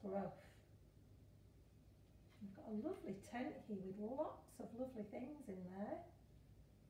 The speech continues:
Now over the stream they could see a fine meadow, as lush and as green as can be. "It's time," said the youngest, "to cross the Red Bridge,"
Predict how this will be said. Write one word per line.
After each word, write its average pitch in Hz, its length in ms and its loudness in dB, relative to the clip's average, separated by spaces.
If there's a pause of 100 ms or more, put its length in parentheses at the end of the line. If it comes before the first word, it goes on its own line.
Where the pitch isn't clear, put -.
(2750)
Now 285 240 12
over 196 240 12
the 381 120 8
stream 180 680 10 (140)
they 320 140 12
could - 220 -4 (320)
see 440 380 4 (100)
a - 60 -6 (160)
fine 370 480 8
meadow, 370 580 8 (540)
as 214 140 8
lush 330 540 12
and 190 100 6
as 185 140 2
green 254 440 10
as 339 140 4
can 349 260 0
be. 262 480 10 (640)
"It's 392 240 6
time," 453 640 12 (200)
said - 180 6
the 202 80 6
youngest, 185 580 6 (160)
"to 415 80 6
cross 415 440 12
the 269 120 6
Red 320 280 12
Bridge," 370 600 8